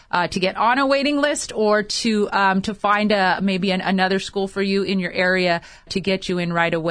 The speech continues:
But our, our website again, uh, O C Catholic Schools dot org, uh, all of the information is there. We are ready and willing to, uh, help you, uh,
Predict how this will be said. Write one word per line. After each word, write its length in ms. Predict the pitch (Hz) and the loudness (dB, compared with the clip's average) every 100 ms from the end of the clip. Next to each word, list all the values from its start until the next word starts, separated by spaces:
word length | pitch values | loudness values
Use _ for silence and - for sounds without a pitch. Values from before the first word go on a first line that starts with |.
| 156 | -4
But 200 | 156 175 | -4 -2
our, 140 | 156 156 | 0 0
our 160 | 165 | -2
website 520 | 156 175 170 - 175 | 0 -2 -2 -4 -4
again, 380 | 165 160 165 160 | -4 -4 -4 -2
uh, 120 | 151 - | -4 -2
O 140 | 175 | -2
C 280 | 170 - 170 | -2 -6 -8
Catholic 600 | - - 156 160 - - | -8 -2 -2 -2 -6 -8
Schools 540 | - - 175 165 156 | -10 -8 -4 -4 -4
dot 240 | - 156 - | -2 -2 0
org, 400 | 170 170 156 151 - - - | 0 0 0 -4 -18 -18 -2
uh, 180 | 160 156 | 0 2
all 220 | 175 185 | 2 2
of 100 | 190 | 2
the 160 | 180 170 | 0 -2
information 600 | 175 185 175 175 - 185 | -2 -2 0 -2 -2 -6
is 240 | 165 165 | -4 -6
there. 340 | - 180 185 208 - - - | 0 2 2 0 -8 -14 -6
We 180 | 170 | -2
are 240 | 170 160 160 | 2 2 2
ready 360 | 175 190 196 175 | 0 0 0 0
and 180 | 180 | 0
willing 380 | 170 180 180 175 | 2 2 2 -2
to, 340 | - - 160 160 | -4 -4 0 2
uh, 160 | 156 | 0
help 320 | 139 170 165 | 0 -2 -2
you, 240 | 175 160 156 | -2 0 0
uh, 140 | 151 | -2